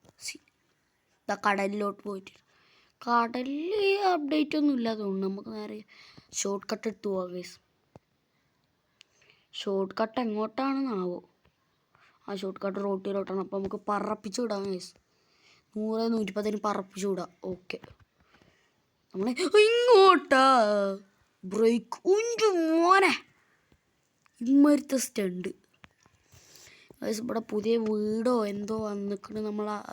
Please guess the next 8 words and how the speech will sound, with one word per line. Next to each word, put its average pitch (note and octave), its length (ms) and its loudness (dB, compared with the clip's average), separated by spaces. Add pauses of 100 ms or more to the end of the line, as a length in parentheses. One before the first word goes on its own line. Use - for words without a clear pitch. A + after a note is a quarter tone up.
ഏ, G3+ 680 -6
റിക്കാറിൽ G#3 520 -6
അറിഞ്ഞിട്ടുണ്ട്. G3 720 -4 (500)
നമുക്ക് G3 280 -6
നേരെ G3 320 -6
ആ - 100 -6
വീട്ടിലോട്ടൊന്ന് F#3 640 -8
പോയേക്കാം. E3+ 340 -16